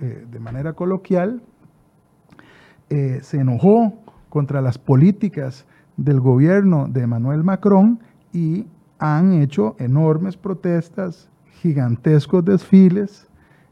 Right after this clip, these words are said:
eh, y han hecho al, al gobierno de Macron echar atrás y corregir el rumbo.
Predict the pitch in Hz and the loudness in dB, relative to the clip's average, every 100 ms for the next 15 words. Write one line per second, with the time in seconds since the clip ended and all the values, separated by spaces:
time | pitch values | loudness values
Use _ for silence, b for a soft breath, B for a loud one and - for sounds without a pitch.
0 | _ - 143 135 175 165 185 170 147 208 | _ -8 -6 -4 -2 0 0 0 0 0
1 | 185 143 113 - 135 123 120 147 202 208 | 0 -2 -4 -4 -2 -2 2 2 4 4
2 | 165 127 156 175 180 170 196 202 b b | 4 4 2 2 4 4 2 -2 b b
3 | b _ 139 - 131 139 139 123 127 - | b _ -14 -10 -8 -8 -10 -12 -14 -18
4 | _ _ b b _ 156 - 139 120 110 | _ _ b b _ -8 -2 0 0 -2
5 | 127 139 120 123 127 113 | 0 0 2 4 4 2